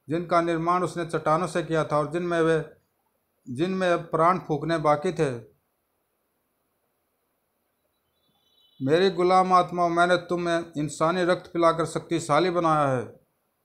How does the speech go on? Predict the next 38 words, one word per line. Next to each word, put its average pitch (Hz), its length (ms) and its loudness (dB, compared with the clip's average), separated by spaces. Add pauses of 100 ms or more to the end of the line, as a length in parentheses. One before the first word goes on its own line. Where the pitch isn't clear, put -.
(240)
अब 160 260 0
तुम 202 140 2 (400)
इन 165 240 -4
चट्टानी 170 400 0
पुतलों 175 400 -2
को 180 120 0
जीवित 180 360 -2
करके 175 240 0
इंसानी 175 380 0
वस्तुओं 175 500 -2
को 165 120 0
शमशान 165 560 0
भूमि 170 200 -2
में 160 140 -2
बदल 156 260 0
दो 131 360 -4
और 151 180 0
एक 180 180 0
एक 180 180 -4
इंसान 175 360 0
के 180 140 -2
शरीर 165 260 -2
से 165 160 -2
रक्त 175 260 -2
निचोड़ 165 320 0
लो। 139 160 -2
हा 135 140 -2
हा।" 117 380 -10 (880)
ठीक, - 480 -2 (340)
और 180 180 4
उसी 185 220 0
वक्त 190 280 0
मानो 175 320 0
आंधियाँ 143 540 -2
सी 170 120 -6
चलने 156 300 -2
लगी। 131 320 -4 (1400)
उधर 165 420 -2